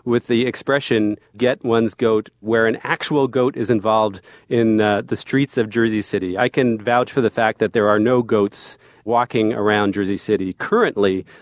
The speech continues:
but in nineteen oh six, nineteen oh seven, this was apparently a fact of life there in Hudson County.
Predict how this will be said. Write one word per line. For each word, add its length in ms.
but 240
in 300
nineteen 320
oh 60
six, 260
nineteen 300
oh 80
seven, 340
this 220
was 120
apparently 400
a 80
fact 380
of 220
life 360
there 220
in 80
Hudson 320
County. 400